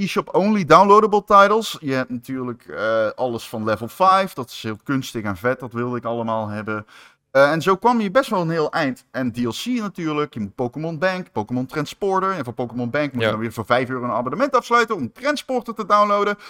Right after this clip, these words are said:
Speaker 1: Ook al is
Speaker 2: Oh ja.
Speaker 1: Pokémon Bank gratis van, vanaf, eh, het sluiten vanaf de e-shop. Maar dat moet je dan alsnog afkopen. Dus zo kwam ik
Speaker 2: Klopt.
Speaker 1: er wel. Ehm, nu hoor ik je thuis denken, "Ron, waarom, je hebt gewoon R vier kaartjes en zo."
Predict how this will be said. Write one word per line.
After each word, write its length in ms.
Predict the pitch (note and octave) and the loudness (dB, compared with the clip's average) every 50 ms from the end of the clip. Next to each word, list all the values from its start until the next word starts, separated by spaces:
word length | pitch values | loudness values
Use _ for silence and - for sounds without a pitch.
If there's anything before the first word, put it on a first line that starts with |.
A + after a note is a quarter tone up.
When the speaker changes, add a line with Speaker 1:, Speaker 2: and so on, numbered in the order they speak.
| - - - | -20 -20 -8
Speaker 1:
Ook 220 | - F3+ F#3+ F3+ F3 | 0 2 2 2 4
al 160 | F#3 F#3+ G3 | 0 0 2
is 100 | F#3 - | 2 4
Speaker 2:
Oh 60 | A#2+ | 4
ja. 80 | A#2+ G#2 | 4 4
Speaker 1:
Pokémon 420 | - F#3 - F#3 E3 E3 E3 D#3 B2 | 4 2 0 -2 0 0 -4 -2 -2
Bank 240 | D#3 D3+ D#3+ D3+ | -2 -2 -2 -6
gratis 560 | - - D3+ D3 D3 D3+ D#3 - D3+ D3+ - - | -8 0 4 8 8 8 6 4 -4 -10 -8 -6
van, 280 | - C#3+ C3+ C3 B2+ B2 | -4 -4 -4 -4 -6 -4
vanaf, 420 | A#2+ C3+ C3+ C3+ C3 C3 C3 - | -4 -2 0 2 2 2 0 -2
eh, 160 | - - A2+ A#2+ | -6 -4 -2 -2
het 140 | G#2+ G#2+ | -2 -4
sluiten 320 | - - C3+ B2 A#2+ A#2 A#2 | -2 2 2 2 2 0 -4
vanaf 260 | A#2+ A#2 A#2+ A#2 - | -2 -2 -2 -2 -2
de 180 | _ A#2+ - A#2 | _ -8 -8 -6
e-shop. 340 | A#2 - - A#2+ A2+ _ _ - - - - _ | -8 -6 -6 -6 -6 _ _ -20 -20 -20 -8 _
Maar 100 | C3 D3+ | -2 0
dat 80 | D3+ | 2
moet 160 | F3+ G3+ F#3+ | 2 0 0
je 80 | - F3 | -2 0
dan 280 | D3+ D3+ D3+ D3 C#3 - _ | 0 0 0 0 -4 -8 _
alsnog 480 | _ A#2 A#2 - B2+ C3 C3 B2 B2+ - | _ -10 -6 -4 -2 -2 -2 -2 -2 0
afkopen. 720 | - A#2+ - - _ B2 A2+ A2+ A2+ A2 - A2 A2+ A2+ _ _ _ _ _ _ | 0 0 -2 -2 _ 0 0 0 0 -2 -4 -8 -8 -8 _ _ _ _ _ _
Dus 100 | - - | -18 -6
zo 120 | - F#3 F3 | -4 -4 -2
kwam 160 | - - A3+ | 0 0 0
ik 60 | C#4 | 0
Speaker 2:
Klopt. 140 | A#3+ A#2+ A2 | 2 0 -2
Speaker 1:
er 60 | A2 G2 G2+ | 0 0 0
wel. 200 | F#2+ F#2+ F#2+ - _ _ _ _ _ _ _ _ _ _ | 0 -2 -2 -6 _ _ _ _ _ _ _ _ _ _
Ehm, 320 | A2+ B2 B2 B2+ B2 B2 A#2 G2 | 4 6 6 6 4 2 -4 -4
nu 160 | B2 C#3+ D#3 | -4 -2 0
hoor 280 | D3 D3+ G3+ B3+ F#3+ | 2 4 4 4 4
ik 120 | A#3 F#3+ - | 2 -2 -6
je 120 | D3 C3+ | -6 -6
thuis 260 | - C#3+ B2+ A#2+ A2 | 2 2 2 2 2
denken, 280 | - C#3 E3 F3 - A#2+ | 0 -4 -4 -2 -4 -6
"Ron, 240 | G#2 A#2 D#3 D#3+ B2 | -4 -4 -6 -4 -2
waarom, 300 | G#2 A2+ C3+ C#3+ C3 - _ _ _ _ _ | 0 2 2 2 0 -2 _ _ _ _ _
je 160 | _ - A2 | _ -8 -6
hebt 160 | G#2+ A2+ _ | -6 -6 _
gewoon 200 | - D3+ C3+ B2 A#2+ | -4 -4 -4 -4 -4
R 120 | - C3+ B2+ | -6 -10 -10
vier 360 | - - A#2+ C#3+ F3 F3 - | -10 -10 -8 -8 -8 -8 0
kaartjes 480 | - B2 G#2+ G#2 - - - G2+ - | 2 2 2 2 0 -6 -14 -14 -12
en 140 | - D#2 G2 | -12 -12 -12
zo." 280 | F2 F#2 F2 B1+ - | -12 -12 -14 -14 -14